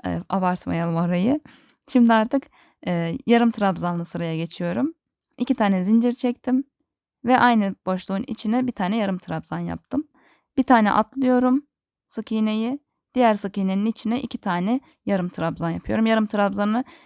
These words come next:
ipimizi dolayıp üçünü beraber çekerek yapıyoruz. Aralarında herhangi bir zincir çekmiyorum. Sadece alt kısımdan bir tanesini atlayarak devam ediyorum.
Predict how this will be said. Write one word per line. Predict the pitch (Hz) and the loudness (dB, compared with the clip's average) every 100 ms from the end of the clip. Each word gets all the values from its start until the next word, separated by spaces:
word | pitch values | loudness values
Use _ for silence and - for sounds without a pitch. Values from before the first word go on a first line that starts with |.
| _ | _
ipimizi | 220 226 214 202 | -2 0 0 0
dolayıp | 214 214 233 277 - - _ _ _ _ _ _ _ 247 | 0 2 2 0 -2 -10 _ _ _ _ _ _ _ -4
üçünü | - 233 220 | 2 4 4
beraber | 196 190 180 180 | 4 2 0 -4
çekerek | - - 160 160 165 | -6 -8 -8 -8 -8
yapıyoruz. | 160 - 175 214 294 - - _ _ _ _ _ - | -10 -8 -6 -6 -6 -10 -20 _ _ _ _ _ -2
Aralarında | 226 233 226 226 | 2 2 2 2
herhangi | 226 220 220 | 2 2 2
bir | 214 | -2
zincir | 208 208 208 | -2 -2 -2
çekmiyorum. | 208 220 - 170 165 175 247 - _ _ _ | -6 -10 -6 -6 -4 -4 -6 -8 _ _ _
Sadece | - 233 180 190 - | -2 0 0 -2 0
alt | 220 | -2
kısımdan | - 196 180 214 226 | -2 -8 -2 0 0
bir | |
tanesini | - 190 175 - 220 | -2 -2 -2 -4 -4
atlayarak | 185 - 175 165 160 | -4 -4 -6 -4 -6
devam | - 165 165 | -8 -6 -4
ediyorum. | 165 156 170 202 262 | -6 -6 -6 -2 -4